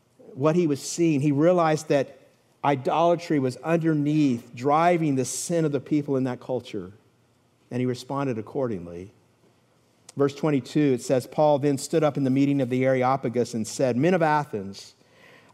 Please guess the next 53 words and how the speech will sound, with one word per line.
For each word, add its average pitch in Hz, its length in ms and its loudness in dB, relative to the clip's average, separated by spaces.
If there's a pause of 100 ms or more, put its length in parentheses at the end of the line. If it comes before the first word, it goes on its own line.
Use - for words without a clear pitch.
I 190 180 4
see 165 280 2
that 143 160 2
in 147 100 2
every 202 240 4
way 143 180 4
you 160 200 2
are 120 80 2
very 143 420 0
religious.'" 143 560 0
Now, 151 60 -6
let 196 80 -4
me 196 160 2
stop 156 340 -2
right 127 140 -4
there 131 80 -4
and 123 80 -4
ask 123 200 -4
you, 123 80 -2
is 120 60 -6
that 214 140 0
a - 20 -4
compliment 180 540 -2
or 147 80 -2
an 139 60 -2
insult? 147 520 -6 (420)
And 156 220 0
the 170 220 4
answer 233 280 2
is, 160 200 2 (140)
it's 165 180 -4
the 185 100 0
beauty 202 320 0
of 143 140 0
it. 139 60 -10
You 160 160 -2
don't 190 220 0
know. 220 380 -2 (1400)
'Cause 185 180 2
the 175 100 4
word 214 220 4
for 220 100 0
religious 180 440 2
could 190 160 0
mean 175 160 0
spiritual, 156 520 0
which 131 140 -2
would - 80 -14
be 143 80 -2
sort 143 220 -2
of 151 60 0
a 165 40 -4
compliment. 127 580 -4